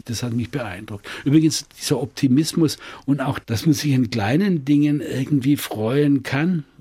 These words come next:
Das hört sich jetzt vielleicht abgegriffen an, aber das ist etwas, was ich im Orient i-, insgesamt mir immer wieder begegne, dass man, obwohl wenig da ist, doch immer wieder auch eine gewisse Zufriedenheit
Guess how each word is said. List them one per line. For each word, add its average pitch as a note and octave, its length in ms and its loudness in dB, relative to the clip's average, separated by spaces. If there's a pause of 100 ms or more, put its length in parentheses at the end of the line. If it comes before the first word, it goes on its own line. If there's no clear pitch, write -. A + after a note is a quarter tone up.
(160)
Das C3 300 -4
hört C#3 140 0
sich D#3 140 0
jetzt C#3 160 -2
vielleicht C3 340 -4
abgegriffen A#2+ 640 -4
an, B2+ 200 -2
aber A#2+ 260 -6
das A#2 260 -6
ist C#3 200 -4
etwas, B2 360 -6
was A#2+ 160 -4
ich B2+ 140 0 (160)
im B2 140 0
Orient B2 380 -2
i-, - 200 -4 (180)
insgesamt C#3+ 640 -2
mir B2 80 -2
immer A#2 260 0
wieder A2+ 160 -2
begegne, C#3+ 600 -2
dass A2+ 240 -6
man, C3 180 0 (400)
obwohl C#3+ 380 0 (100)
wenig C#3+ 580 0
da B2 180 -4
ist, C3+ 320 -8
doch C3+ 180 -4
immer C3 340 -2
wieder C3+ 280 -4
auch B2 220 -14
eine C3+ 140 -2
gewisse A#2+ 340 -6
Zufriedenheit C#3+ 920 -2